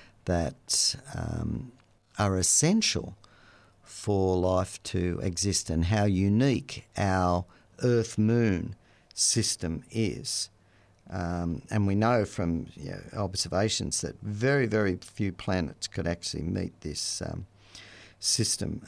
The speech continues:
Um, very, most of the planetary systems discovered by the Kepler place, spacecraft look nothing like our solar system.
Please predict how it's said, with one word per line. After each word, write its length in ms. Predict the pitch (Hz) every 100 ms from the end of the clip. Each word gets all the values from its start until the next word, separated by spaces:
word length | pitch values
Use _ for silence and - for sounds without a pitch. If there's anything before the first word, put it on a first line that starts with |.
| - 117
Um, 480 | 50 - - - - - - -
very, 320 | 135 120 - -
most 460 | 120 131 139 -
of 100 | 110
the 100 | 104
planetary 500 | 101 127 120 117 117
systems 540 | - 131 120 - 156 -
discovered 540 | 107 - - 117 113
by 200 | 117 110
the 80 | 104
Kepler 360 | - 123 - 107
place, 640 | - 117 113 - - -
spacecraft 800 | - - 113 120 - - 117 117 110
look 180 | 107 113
nothing 480 | 120 147 165 120 -
like 300 | 123 104 -
our 100 | -
solar 360 | - 110 104
system. 460 | - - 90 -